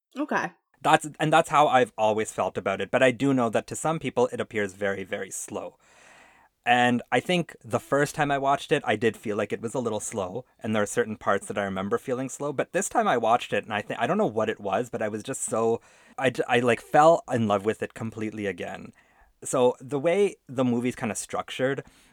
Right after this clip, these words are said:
Speaker 2: is it's literally split into two separate movies, like, two very distinct scenarios.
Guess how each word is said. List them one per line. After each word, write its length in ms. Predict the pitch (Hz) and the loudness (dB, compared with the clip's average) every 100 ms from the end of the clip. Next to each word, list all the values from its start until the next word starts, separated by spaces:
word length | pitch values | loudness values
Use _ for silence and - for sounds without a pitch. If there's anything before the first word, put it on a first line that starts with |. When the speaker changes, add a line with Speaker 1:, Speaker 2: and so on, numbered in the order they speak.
| _ | _
Speaker 2:
is 320 | 120 110 107 - | 2 2 2 -2
it's 200 | 127 - | -4 0
literally 380 | 123 190 190 127 | 4 6 6 4
split 300 | - 123 120 | 2 4 4
into 200 | - 113 | 0 -6
two 260 | - 113 | -2 -2
separate 340 | 104 104 104 110 | -2 -2 -2 -2
movies, 440 | 101 90 95 87 | -4 -4 -8 -6
like, 160 | 104 - | -8 -4
two 160 | 160 | -4
very 260 | 110 120 113 | 2 4 4
distinct 580 | 107 - - 101 98 - _ _ | 2 -4 -4 -4 -6 -12 _ _
scenarios. 580 | - - 107 98 98 220 | -10 -4 -2 0 2 2